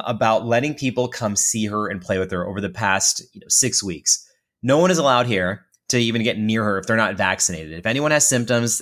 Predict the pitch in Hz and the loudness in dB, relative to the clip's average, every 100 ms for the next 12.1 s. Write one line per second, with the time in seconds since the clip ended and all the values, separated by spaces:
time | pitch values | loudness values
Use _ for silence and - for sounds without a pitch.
0 | - 107 110 101 98 90 101 92 87 82 | -2 0 2 0 -2 -2 -6 -6 -6 -6
1 | 76 80 _ _ _ _ - 110 101 - | -10 -12 _ _ _ _ -6 -2 -2 0
2 | 139 139 135 120 120 120 120 - - 120 | 0 2 2 2 0 0 -2 -8 -10 -2
3 | 135 117 113 120 117 107 110 104 90 - | 2 2 2 0 -4 -4 -2 -2 -4 -4
4 | 120 - - 147 165 - _ _ - 120 | 0 0 0 -2 -4 -10 _ _ 0 2
5 | 113 98 - - 127 113 113 120 120 120 | 2 0 -8 -8 -2 0 2 0 0 0
6 | 101 98 107 135 117 101 110 110 90 107 | 2 2 2 0 -2 0 -2 -2 -4 -2
7 | 101 - 98 90 95 95 87 90 120 101 | -2 -2 -4 -2 0 0 0 0 0 0
8 | - _ _ 180 185 247 226 170 180 180 | -2 _ _ 0 4 4 4 2 0 -2
9 | 160 135 139 - 165 202 180 185 135 151 | -2 0 0 -2 0 2 4 4 4 0
10 | 208 190 - 151 180 156 117 143 117 123 | 0 0 2 2 2 4 4 2 2 0
11 | 135 101 113 123 139 - 98 98 131 147 | -2 -2 2 2 2 0 -2 -2 -2 -4